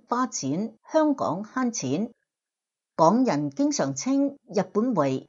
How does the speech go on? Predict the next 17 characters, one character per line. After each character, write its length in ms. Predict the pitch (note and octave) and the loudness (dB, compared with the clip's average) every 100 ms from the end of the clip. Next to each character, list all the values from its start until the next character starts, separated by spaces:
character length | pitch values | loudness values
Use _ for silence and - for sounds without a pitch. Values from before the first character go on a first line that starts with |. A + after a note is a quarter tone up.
| - | -4
鄉 260 | D#4+ D4 C4+ | -2 0 -2
下， 380 | C#3 F3+ - _ _ _ | -4 -4 -8 _ _ _
喺 220 | D#3+ F3 | 2 2
開 220 | A3 C4 | 2 0
關 280 | C4 C4+ B3+ | 2 0 0
後， 380 | G#3+ D3 C#3+ - _ | 0 0 0 -4 _
喺 120 | - F3 | -4 0
日 180 | A3+ F#3+ - | 2 0 -4
元 360 | D3+ C#3+ C#3+ - | -2 -2 -2 -4
持 280 | - E3 D#3+ | -2 0 0
續 200 | F#3+ - | 0 -2
走 260 | - B2+ A3+ | -2 -2 -2
低 160 | - C4+ C4 | 0 0 0
嘅 120 | G3+ | -2
情 200 | B2+ C3 | -2 -6
況 180 | E3+ E3+ | -4 -4
下， 320 | E3+ D3 D3 | -4 -4 -6